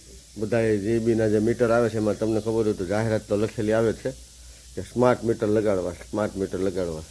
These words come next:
સ્માર્ટ મીટર શું છે, એની વ્યાખ્યા શું છે, એ લગાડ્યા પછી કેટલું માણસો હેરાન થાય એ તમને બધાને ખબર જ છે. તો ઈ ઘડિયાળા લેવા સ્માર્ટ મીટરના, એ કરતાં આપણે આ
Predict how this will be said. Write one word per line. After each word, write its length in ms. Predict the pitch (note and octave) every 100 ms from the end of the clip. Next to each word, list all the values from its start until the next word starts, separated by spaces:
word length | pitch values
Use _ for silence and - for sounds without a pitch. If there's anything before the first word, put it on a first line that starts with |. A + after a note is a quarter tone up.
| - - F2+ -
સ્માર્ટ 260 | B2+ A#2+
મીટર 320 | B2 A#2+ B2
શું 220 | G#2+ C3 B2+
છે, 260 | B2 A2
એની 120 | G#2+
વ્યાખ્યા 400 | G#2 A#2+ B2 B2+
શું 180 | A2+ A#2+
છે, 320 | G#2 G2 - - - - - - -
એ 40 | G#2+
લગાડ્યા 340 | B2+ C3+ C3
પછી 240 | A#2+ A2+ A2+
કેટલું 340 | A#2+ A#2 A#2
માણસો 380 | A2+ A2+ G#2+ G#2
હેરાન 280 | A#2 B2 G#2+
થાય 160 | G#2+
એ 60 | G#2+
તમને 260 | G#2 A2 G#2+
બધાને 300 | G2+ G#2 G2
ખબર 300 | A2+ A#2+ A2
જ 20 |
છે. 180 | G#2 C3+ C#3+ - - - - - - - - - - - - - - - - G2+
તો 140 | F#2+ A2
ઈ 540 | B2 B2 B2 A#2+ A#2 - - - - - - -
ઘડિયાળા 420 | A#2 C3+ B2+ A#2
લેવા 280 | A#2+ C#3+ A#2
સ્માર્ટ 340 | - A#2 G2+
મીટરના, 380 | G#2 - G2 F#2
એ 160 | - G#2+
કરતાં 320 | A#2 F#2 G#2
આપણે 200 | G#2 G2+
આ 120 | F#2+